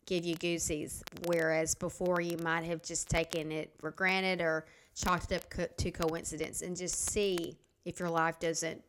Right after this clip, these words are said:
begin to be a little bit more exciting. And we'll just start there. So that's your assignment. If you get a great parking place,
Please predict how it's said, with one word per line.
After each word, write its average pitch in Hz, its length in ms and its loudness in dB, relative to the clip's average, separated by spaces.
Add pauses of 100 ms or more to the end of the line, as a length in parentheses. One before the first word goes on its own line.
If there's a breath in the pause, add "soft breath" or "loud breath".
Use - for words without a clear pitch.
(140)
begin 160 640 -4
to - 80 -6
be 165 140 2
a 156 60 2
little 196 440 2
bit 180 240 2
more 165 320 0
exciting. 151 680 2
And 180 80 0
we'll 294 120 0
just - 180 -2
start 190 320 0
there. 165 400 2 (460 loud breath)
So 202 320 6 (420 soft breath)
that's 196 240 6
your 269 100 8
assignment. 269 640 6 (380)
If - 120 -8
you 208 60 0
get 220 140 10
a 202 40 6
great 208 300 6
parking 240 340 4
place, 277 640 4